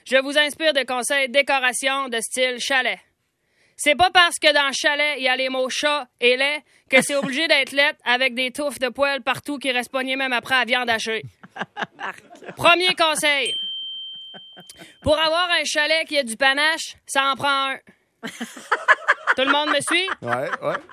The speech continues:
Speaker 1: Bon. Mais si vous êtes pas chasseur, pas de problème. Allez dans un magasin à une pièce et achetez trente cuillères en bois et transformez-les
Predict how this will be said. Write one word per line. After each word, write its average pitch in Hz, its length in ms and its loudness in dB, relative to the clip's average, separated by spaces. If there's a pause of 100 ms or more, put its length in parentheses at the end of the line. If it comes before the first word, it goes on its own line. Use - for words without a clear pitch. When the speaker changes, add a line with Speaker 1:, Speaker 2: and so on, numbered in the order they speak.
(160)
Speaker 1:
Bon. 220 220 0 (680)
Mais 302 140 6 (160)
si 415 220 -2
vous 370 140 -2
êtes 302 140 -2
pas 339 140 2
chasseur, 294 560 -2 (240)
pas 349 140 6
de 349 60 -8
problème. 240 460 -4 (400)
Allez 370 320 2
dans 311 200 2
un 277 80 -2
magasin 285 440 0 (100)
à 254 60 0
une 269 100 -8
pièce 294 400 0 (160)
et - 140 0
achetez 320 320 -2
trente 339 320 0
cuillères 302 360 0
en 254 140 -4
bois 269 320 -4 (180)
et 240 120 0
transformez-les 294 760 -2